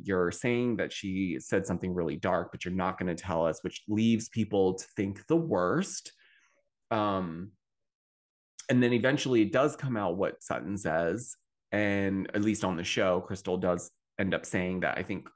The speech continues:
uh, what she said was Sutton was talking about how she had, like, an Asian girl and a black girl and an Irish girl. And they were all, like, swimming together with her daughter. And she was basically saying, like, "This is how it should be."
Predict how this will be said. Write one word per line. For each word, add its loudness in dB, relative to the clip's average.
uh, 0
what -6
she -10
said -2
was 0
Sutton -2
was -6
talking -2
about -2
how 0
she -4
had, -4
like, -4
an -18
Asian 2
girl -2
and -4
a -8
black 0
girl -2
and -8
an -6
Irish -2
girl. -2
And -8
they -2
were -2
all, 2
like, 0
swimming -2
together 0
with -2
her -6
daughter. 2
And -2
she -8
was -4
basically -2
saying, -4
like, -4
"This 0
is 0
how 0
it -4
should -8
be." -4